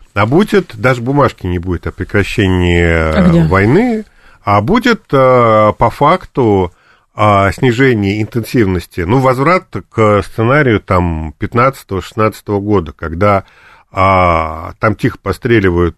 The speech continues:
Speaker 1: э, на фронте, вот между Донецком, между Д Н Р, Л Н Р и Украиной, но никакого мира нет. И вот одновременно с этим идут переговоры. То есть снижение интенсивности конфликта до крайне низкого,
Speaker 2: Мгм.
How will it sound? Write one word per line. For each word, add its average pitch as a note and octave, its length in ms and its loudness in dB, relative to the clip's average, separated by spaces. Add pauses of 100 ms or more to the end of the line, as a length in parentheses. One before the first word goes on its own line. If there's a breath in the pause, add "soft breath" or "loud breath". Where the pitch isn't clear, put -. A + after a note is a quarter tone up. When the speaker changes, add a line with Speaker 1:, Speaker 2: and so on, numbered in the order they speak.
Speaker 1:
э, E2 420 -6
на F#2+ 140 -2
фронте, F#3+ 540 -2
вот F2 220 -6
между F#2 320 -2
Донецком, F#2 720 -2
между F2+ 400 -2
Д E2+ 140 0
Н G2 140 2
Р, F#2 100 2
Л F#2 140 2
Н F#2 160 0
Р E2+ 120 -2
и - 20 -2
Украиной, E2+ 640 -4 (400 soft breath)
но G#2 140 0
никакого B2+ 420 0
мира B2+ 240 2
нет. G2+ 380 0 (640)
И G#2 60 -2
вот B2+ 200 0
одновременно A2+ 580 0
с - 100 -8
этим B2+ 280 0
идут G#2 180 -2
переговоры. F2+ 640 -2
То - 100 -6
есть A#2+ 200 0
снижение B2 680 0 (320 soft breath)
интенсивности A2+ 720 -2
конфликта A2+ 720 -2
до G2+ 540 2 (720)
крайне A2 340 0
низкого, G2+ 680 -2
Speaker 2:
Мгм. F3+ 380 -2